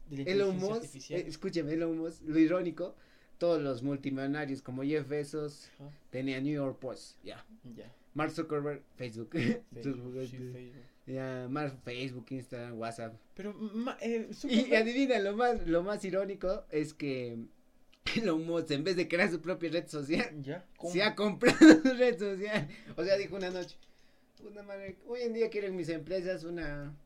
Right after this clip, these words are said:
Speaker 2: una red social. Ya, Twitter, ¿por qué no?"
Speaker 1: Pero mira, Elon Musk, el espacio.
Speaker 2: Ya.
Speaker 1: Autos.
Speaker 2: Ya. Tesla. Mira, ah, que
Speaker 1: Te-, te-
Speaker 2: por nombres, SpaceX, Tesla,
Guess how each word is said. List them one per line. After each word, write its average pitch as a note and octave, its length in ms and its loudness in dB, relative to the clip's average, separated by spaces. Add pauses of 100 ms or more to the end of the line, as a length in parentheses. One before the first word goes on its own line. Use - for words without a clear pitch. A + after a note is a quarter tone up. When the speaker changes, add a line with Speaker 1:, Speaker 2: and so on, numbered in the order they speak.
Speaker 2:
una A#3 160 -6
red F#3 180 0
social. C3+ 380 -8
Ya, G3+ 240 -14
Twitter, D3 440 2
¿por A#3+ 160 -14
qué C#3+ 140 -8
no?" B2 120 -12 (800)
Speaker 1:
Pero F#3 220 -4
mira, F3 240 -6
Elon B3 320 -6
Musk, D4 300 -6 (400)
el D3 160 -6
espacio. B2+ 580 -12 (100)
Speaker 2:
Ya. B2+ 520 -8 (1000)
Speaker 1:
Autos. D3+ 720 -6 (840)
Speaker 2:
Ya. G#2+ 460 -14 (180)
Tesla. C#3 380 -6 (120)
Mira, D#3 220 -4
ah, F3 140 -4
que D3 120 0
Speaker 1:
Te-, - 120 -4
te- D3+ 80 -4
Speaker 2:
por F#3+ 120 -2
nombres, G#3+ 320 -4 (180)
SpaceX, A3+ 720 -2
Tesla, A3 520 -4